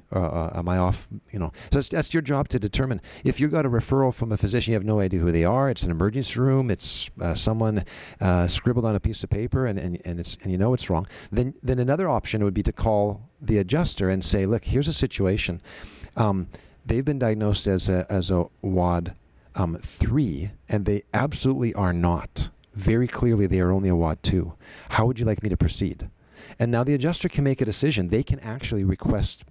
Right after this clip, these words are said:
if they wanted, they could request the physician to review the patient. That'd be their right. Um,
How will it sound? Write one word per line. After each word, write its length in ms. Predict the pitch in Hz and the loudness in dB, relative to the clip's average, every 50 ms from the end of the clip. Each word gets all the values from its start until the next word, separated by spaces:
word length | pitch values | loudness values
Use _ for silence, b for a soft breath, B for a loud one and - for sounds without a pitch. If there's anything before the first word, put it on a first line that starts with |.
| _ | _
if 140 | - - - | -12 -10 -2
they 100 | - 95 | 0 0
wanted, 280 | 87 82 82 87 107 110 | 0 2 0 0 0 0
they 80 | 104 | -2
could 140 | 92 - 92 | -2 0 -2
request 320 | 90 - - - 87 - | -2 0 0 -2 -2 -2
the 60 | - 90 | -6 -4
physician 420 | - 87 78 92 87 82 - 110 | -4 -2 -2 0 -2 -2 -2 -2
to 60 | 87 | -2
review 200 | 82 73 73 78 | -2 0 0 -2
the 80 | 78 85 | 0 0
patient. 420 | - 95 110 - - - 202 - - _ _ | -2 -4 -6 -8 -8 -8 -8 -8 -14 _ _
That'd 160 | _ 73 71 | _ -8 -8
be 80 | - - | -6 -6
their 200 | 73 80 78 80 | -6 -4 -4 -2
right. 280 | 82 80 - - - - B B B B B B B B B B | -2 -2 -4 -6 -8 -12 B B B B B B B B B B
Um, 320 | 104 101 95 90 90 82 | -2 0 0 0 -2 -4